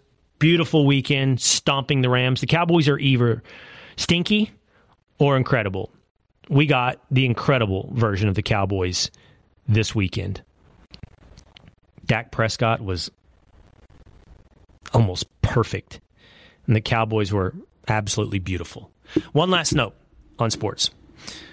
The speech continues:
Friend and colleague Clay Travis over at Outkick has launched a bet, a million dollars. He got in a Twitter fight with a player in the W N B A. He said that a team of his choosing,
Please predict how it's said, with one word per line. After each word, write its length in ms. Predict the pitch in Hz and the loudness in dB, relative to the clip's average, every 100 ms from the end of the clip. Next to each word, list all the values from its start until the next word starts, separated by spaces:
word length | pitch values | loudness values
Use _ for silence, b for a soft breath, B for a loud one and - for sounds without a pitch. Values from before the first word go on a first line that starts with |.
| B B B _ - | B B B _ -4
Friend 200 | 196 196 | -2 0
and 80 | 175 | 0
colleague 320 | 180 170 165 | 2 2 0
Clay 220 | - 180 | 0 0
Travis 500 | - 180 165 151 147 | 2 2 2 2 2
over 180 | 147 139 | 2 2
at 60 | 131 | 2
Outkick 360 | 143 - 135 | -2 -2 -4
has 120 | 117 | -2
launched 320 | 123 127 117 131 | 0 0 2 0
a 20 | |
bet, 460 | 110 123 104 _ - | 0 -2 -4 _ -2
a 60 | 127 | 4
million 440 | 131 156 156 139 | 6 6 4 2
dollars. 400 | 127 107 95 107 | 2 0 -2 -2
He 60 | 127 | -2
got 80 | |
in 60 | 113 | -4
a 20 | |
Twitter 300 | - 156 147 | 0 2 2
fight 420 | - 147 147 151 - B B B | 2 0 0 -2 -8 B B B
with 520 | 127 131 123 117 - - _ _ _ _ - | 0 2 2 -2 -6 -20 _ _ _ _ -8
a 40 | |
player 400 | - 143 127 123 | 0 0 2 0
in 200 | 127 123 | 0 0
the 60 | 113 | 2
W 360 | 117 117 117 110 | 0 -2 0 0
N 140 | 104 | 0
B 180 | 98 92 | 0 -2
A. 220 | 98 - B B B B | -2 -8 B B B B
He 380 | - 185 208 208 | 2 2 2 2
said 680 | - - 196 135 113 107 - B B 123 | 2 2 2 0 -2 -6 -10 B B 0
that 180 | 131 | 2
a 60 | 120 | 0
team 720 | - - 196 160 117 104 113 - _ _ _ _ _ _ _ _ _ | -2 0 2 4 4 2 0 -4 _ _ _ _ _ _ _ _ _
of 160 | 170 107 | 0 2
his 260 | 101 202 - | 2 2 0
choosing, 500 | - 254 175 - | 2 2 2 -2